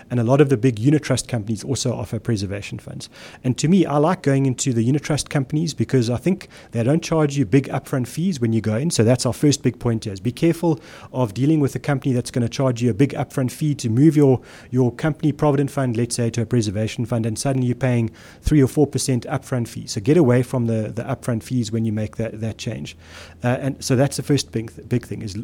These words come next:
look at a unit trust company or something that, that, that's quite simple and easy to understand. Uh,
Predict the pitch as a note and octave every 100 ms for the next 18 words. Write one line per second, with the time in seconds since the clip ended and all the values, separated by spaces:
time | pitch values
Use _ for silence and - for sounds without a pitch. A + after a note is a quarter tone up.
0 | - A2 - D#3 C3 B2 B2+ C#3 B2+ -
1 | B2+ B2+ C3 B2 G#2+ - - - D#3+ -
2 | F#3+ D3+ - A#2+ - - A#2 - - C#3+
3 | - E3 D#3+ C#3+ A#2 C#3 B2+ C3 A2 G#2
4 | G2 B2 C#3+ - - - - - A#2+